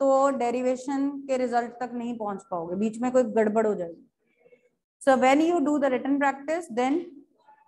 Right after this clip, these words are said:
the concept is fixed। ये, then you just need to revise during exams। चलिए,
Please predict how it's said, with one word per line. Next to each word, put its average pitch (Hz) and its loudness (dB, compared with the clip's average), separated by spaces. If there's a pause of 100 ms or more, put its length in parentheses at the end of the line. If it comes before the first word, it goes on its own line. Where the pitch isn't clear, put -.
(120)
the 226 -4
concept 240 0
is 254 -2
fixed। - -12 (880)
ये, 254 2
then 254 8
you 302 2
just 277 4
need 269 0
to 285 0
revise 233 4
during 220 -2
exams। 170 -8 (2000)
चलिए, 196 0